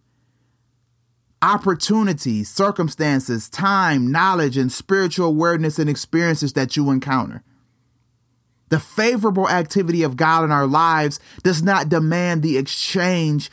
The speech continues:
of our maintenance of God's satisfaction for divine favor.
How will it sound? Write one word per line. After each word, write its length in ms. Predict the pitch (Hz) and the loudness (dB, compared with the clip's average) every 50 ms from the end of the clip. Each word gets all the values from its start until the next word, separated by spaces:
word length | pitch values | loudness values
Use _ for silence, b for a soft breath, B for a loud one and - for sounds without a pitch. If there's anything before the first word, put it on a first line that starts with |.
| B B | B B
of 180 | - 143 143 123 - | -4 -4 -2 0 2
our 400 | 156 165 165 160 151 147 143 143 B B - | 2 2 4 2 2 0 0 -4 B B -6
maintenance 1000 | - 135 143 147 170 202 226 180 - - 190 165 147 131 113 104 - - - b b b - | -2 0 0 2 2 2 0 0 0 0 0 0 0 0 -2 -2 -6 -10 -14 b b b -4
of 140 | 127 127 127 | -2 0 2
God's 320 | 160 160 160 151 139 - | 2 4 4 2 0 -2
satisfaction 880 | - 175 156 147 139 131 - - - 151 143 139 120 - 123 110 104 - | 0 0 2 2 0 -2 -2 -2 -2 0 0 0 -2 -2 -4 -4 -4 -4
for 240 | - 143 139 127 | -2 -2 -2 0
divine 480 | 123 120 110 117 127 127 123 117 107 107 | -2 -2 -2 0 2 2 2 0 0 -4
favor. 480 | - - 123 120 110 95 - - - | -4 -4 -4 -4 -4 -6 -8 -12 -16